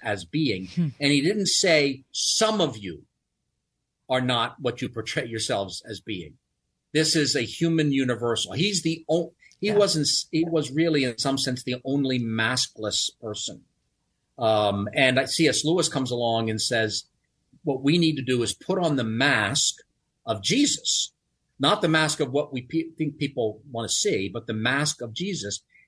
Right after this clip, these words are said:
Speaker 1: And he said, "Over time, our faces will actually take on
Speaker 2: Mm-hmm.
Speaker 1: the shape of Jesus's face. But we have to be imitating Christ, not imitating anybody else." Now, there might be people in your life who are kinda like Christ.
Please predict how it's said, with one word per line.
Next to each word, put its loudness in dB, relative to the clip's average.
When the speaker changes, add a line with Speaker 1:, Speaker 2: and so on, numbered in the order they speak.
Speaker 1:
And 0
he 2
said, 2
"Over 2
time, -4
our -2
faces -4
will -2
actually -4
take -4
on 0
Speaker 2:
Mm-hmm. 0
Speaker 1:
the -4
shape 2
of -6
Jesus's -2
face. -4
But 4
we 4
have 0
to -2
be 0
imitating 0
Christ, -2
not -2
imitating 0
anybody 0
else." 0
Now, 6
there 2
might 0
be 0
people -2
in 0
your 0
life -2
who -4
are -2
kinda 0
like 2
Christ. -2